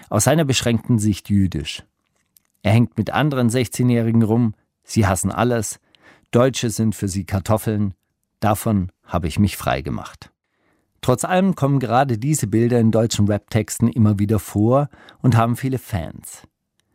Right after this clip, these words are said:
Das liegt zum einen an der besonderen Beschaffenheit von Rapmusik, in der es auch immer wieder darum geht, eine klare Trennlinie zwischen sich und einem imaginierten Gegner zu ziehen.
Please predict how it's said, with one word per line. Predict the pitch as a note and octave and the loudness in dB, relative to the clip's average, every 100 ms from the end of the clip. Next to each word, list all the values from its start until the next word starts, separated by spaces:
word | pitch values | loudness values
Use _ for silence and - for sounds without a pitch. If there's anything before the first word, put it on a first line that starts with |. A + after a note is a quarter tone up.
| _ _ | _ _
Das | G#2 E3+ | -2 0
liegt | E3 | 0
zum | - B2 | 2 2
einen | A#2 C3 D#3 D#3+ | 2 2 2 2
an | A#2 G2 | 2 0
der | |
besonderen | F#2 G2 A#2 B2+ G2 | 0 0 2 2 0
Beschaffenheit | F#2+ - C3 - G2 D#2+ D#2 | -2 0 0 0 -2 -2 -2
von | F2+ E2+ | -2 -2
Rapmusik, | F2+ - G2+ F#2+ B2+ - - - - | -2 0 2 2 0 -2 -14 -16 -4
in | A#2 | 2
der | A#2+ | 4
es | A2+ | 4
auch | A2+ G#2+ - | 0 -2 2
immer | D#3 D3 | 4 4
wieder | B2 A#2 A2 | 4 2 0
darum | G#2 G2 | 0 -2
geht, | F#2 G2+ B2 C#3+ | 0 0 0 -2
eine | G#2+ F#2+ | 0 0
klare | - - F#2 G2+ C3 A#2 D#2+ | -2 -4 0 0 0 -2 -6
Trennlinie | - G#2+ A#2+ B2 A#2+ A#2+ A2 | -4 0 2 4 4 4 2
zwischen | - A2 - G2 | 0 -2 0 2
sich | G#2+ C3+ - - - | 2 0 -2 -16 -2
und | A#2+ G2 | 0 0
einem | G2 G#2 | 0 0
imaginierten | - B2+ A2+ G2+ G2 A2 B2 - G#2 F2+ | 2 4 4 2 2 2 2 0 -2 -2
Gegner | G2 G2+ G2+ - G#2 G2+ | -2 -2 -2 0 0 0
zu | - A#2 | -4 -8
ziehen. | - - F2+ - E2+ | -8 -8 -10 -12 -16